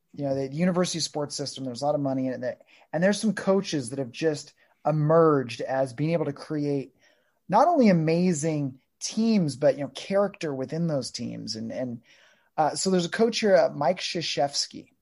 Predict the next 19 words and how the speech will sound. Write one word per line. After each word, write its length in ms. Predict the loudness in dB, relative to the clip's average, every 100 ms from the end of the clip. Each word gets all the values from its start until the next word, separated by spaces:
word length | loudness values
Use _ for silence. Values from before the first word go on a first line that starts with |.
| _ _ _ _ _ _ _ _ 0
and 220 | 4 4
he 80 | 2
coaches 460 | 4 4 4 0
it, 360 | 0 0 -2 -6 _ _ _ -2
a-, 260 | -2 0
and 400 | 0 2 0 -4 -12 _ _ _ _
he's 260 | 0 2 6
a, 200 | 8 6
the 80 | 4
coach 220 | -2 0
of 140 | 2 4
a 40 |
legendary 720 | 4 6 4 6 8 6 2 -4 _ -8
university, 760 | -4 -2 -2 -2 -6 -8 -6
um, 240 | -8 -8 -12 _ -4
uh, 140 | -4 -6 -16 -16
you 120 | -14
know, 60 | -8
Duke 240 | 0 0